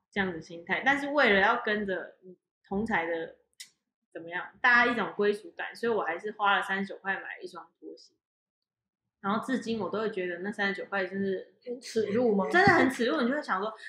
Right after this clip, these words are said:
Speaker 1: 我这个人的个人
Speaker 2: 尊严。
Speaker 1: 个人，个，个人魅力怎么没有建造出来？我应该就是要适时的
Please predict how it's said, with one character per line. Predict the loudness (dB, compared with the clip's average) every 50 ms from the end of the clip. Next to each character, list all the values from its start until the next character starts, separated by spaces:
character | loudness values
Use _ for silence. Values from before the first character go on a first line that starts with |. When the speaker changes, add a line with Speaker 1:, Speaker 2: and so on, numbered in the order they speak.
| -6 4
Speaker 1:
我 | 10 10
这 | 10 10 10
个 | 6 6
人 | 6 6 6
的 | 4 0 0 -2 -4 -10 _ _ _ _ _ _ _ _
个 | 2 6 6 8
人 | 8 8
Speaker 2:
尊 | 8 8 8 8 10
严。 | 8 8 8 8 4 0 -2 -8 _ _ _
Speaker 1:
个 | 4 8 10
人， | 10 10 8 6 4 0 -4 -10 _
个， | -6 -4 -4 -2 2
个 | 6 6 8
人 | 8 8 6
魅 | 4 2 2
力 | 2 2 0
怎 | 0
么 | -2 0
没 | 0 0
有 | 0 0
建 | 0 0 0 0 2
造 | 2 2 2 2
出 | 0 -2 -2
来？ | -2 -2 -2
我 | -2 0 0
应 | 0 0
该 | -2 -2 -4
就 | -4 -6 -4
是 | 0 2
要 | 2 2
适 | 0 -2 -6 -4 -4 -4
时 | -4 -6 -10 -14 -12
的 | -10 -8